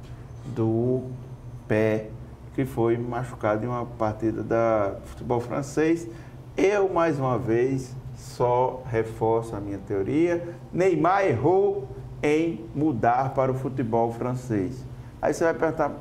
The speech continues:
"Lino, mas contusão é capaz de acontecer em qualquer lugar." Realmente é. Mas é um futebol sem muita qualidade técnica. A diferença entre o P S G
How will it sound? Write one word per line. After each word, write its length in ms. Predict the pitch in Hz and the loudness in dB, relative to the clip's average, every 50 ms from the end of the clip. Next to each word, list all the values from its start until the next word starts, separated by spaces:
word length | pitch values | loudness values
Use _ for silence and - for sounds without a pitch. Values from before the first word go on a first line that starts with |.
| - - - | -12 -6 0
"Lino, 560 | 165 185 233 285 302 302 294 254 196 147 - - - - - - - - | 2 2 4 4 4 4 4 2 2 0 0 -4 -10 -14 -16 -16 -16 -6
mas 240 | - - - 269 - - - | 0 0 0 0 0 -6 -4
contusão 600 | - 233 254 233 233 208 190 139 131 160 180 196 | 0 0 0 2 2 2 2 2 2 2 2 2
é 80 | 196 196 | 2 0
capaz 460 | - - 175 147 - 135 151 160 160 | 2 2 0 0 2 2 2 2 4
de 60 | 156 | 2
acontecer 540 | 160 160 - 165 147 - 143 131 131 131 160 | 0 -2 -2 -6 -2 0 0 0 0 -2 -4
em 60 | 160 | -4
qualquer 380 | 151 - 147 131 123 131 151 151 | 2 2 2 2 2 2 0 0
lugar." 480 | 165 175 143 - - 120 107 - - - - - - 131 | 0 0 0 2 0 0 0 -2 -6 -12 -14 -14 -12 -6
Realmente 680 | 123 101 98 107 123 127 127 127 123 127 127 123 - 143 | -2 2 2 2 4 2 2 0 0 0 -2 -2 0 2
é. 260 | 139 120 98 - 135 - - - - - | 2 2 2 0 -4 -10 -12 -14 -12 -4
Mas 160 | - - 190 190 | -2 0 2 2
é 60 | 208 | 0
um 80 | 202 | 0
futebol 800 | 208 - 208 - - 185 127 123 147 160 165 156 147 - - - - - - - - - - - - - - - - - - - - | 2 0 -2 0 0 -2 2 4 4 4 4 2 0 -2 -6 -12 -12 -16 -16 -18 -18 -18 -18 -18 -18 -18 -18 -18 -18 -18 -18 -16 -16
sem 220 | - - - 143 151 | -10 -4 -2 0 0
muita 320 | 156 151 151 147 160 156 | 2 0 0 0 -2 0
qualidade 560 | 156 156 147 147 143 127 139 139 139 143 - | 2 2 2 2 4 2 2 2 2 -2 0
técnica. 560 | - 143 127 127 127 - 127 98 92 - - - - - - - | 0 2 2 2 0 -4 -8 -8 -8 -10 -12 -14 -14 -18 -14 -2
A 100 | - - | -2 0
diferença 880 | 127 127 180 - - 220 170 - 156 170 226 233 190 - - 170 139 147 | 2 2 0 2 2 2 2 4 2 2 2 2 0 2 2 2 2 4
entre 300 | 151 147 143 - 147 135 | 2 2 2 2 0 -2
o 40 | 123 | 0
P 140 | - - | 2 2
S 380 | 143 139 139 139 139 - 160 143 | 2 2 2 0 -2 -2 0 -2
G 340 | 127 - 127 120 113 107 | 0 2 2 2 2 2